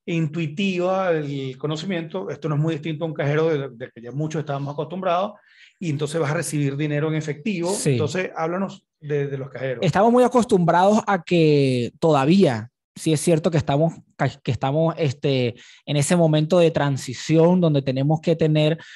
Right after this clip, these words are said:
Speaker 2: la banca digital y la banca tradicional y el que maneja criptos con efectivo. Estamos en ese momento de transición, pero sin embargo,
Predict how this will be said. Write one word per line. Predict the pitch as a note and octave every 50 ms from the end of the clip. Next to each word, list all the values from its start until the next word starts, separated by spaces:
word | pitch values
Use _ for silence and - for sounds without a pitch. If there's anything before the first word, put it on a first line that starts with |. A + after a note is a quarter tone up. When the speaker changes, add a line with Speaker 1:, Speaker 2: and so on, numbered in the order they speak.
| - - -
Speaker 2:
la | C#3+ C#3
banca | C#3+ C#3 C#3+ C#3 E3 D#3+
digital | D#3+ E3 D3+ A#2+ C#3 C#3 C3+ - - D3 D3 D#3 E3 F3
y | E3
la | D3+ D3 C#3
banca | C#3 C3+ C3+ C3+ C3+ C#3 D#3 D#3
tradicional | D#3+ D3+ D3 C#3+ C3+ - - C3+ C3 C3 D3 E3 F3+ F#3 F#3 F#3 F3
y | D#3+ D3+ D3 C#3+ C#3 C3+ C3+ C3 C3+ B2+ B2
el | - -
que | C#3+ C3
maneja | C3 B2+ B2+ C3 B2+ D#3 D3+ D3+
criptos | D#3+ D#3+ D#3+ D#3 D3+ - D#3 C#3+ -
con | - D#3 C#3
efectivo. | C3+ B2 - - A#2+ - _ - G3+ G#3 G3+ G3 G3 G3 G3+ - - - - -
Estamos | _ - E3+ F3 G3+ G3+
en | F3+
ese | E3 - F#3+
momento | F3+ E3 D#3+ D#3 D#3 D#3 F#3
de | E3+ E3
transición, | E3+ D3+ C#3+ C3+ - C3+ B2 - - F3 F#3+ G#3 A3 G#3+ - - - - _
pero | - F#3 F3+ D#3+
sin | - F#3 F3
embargo, | E3+ E3+ E3 E3+ E3+ F3+ F3+ F#3+ G#3+ A3+ A#3 A#3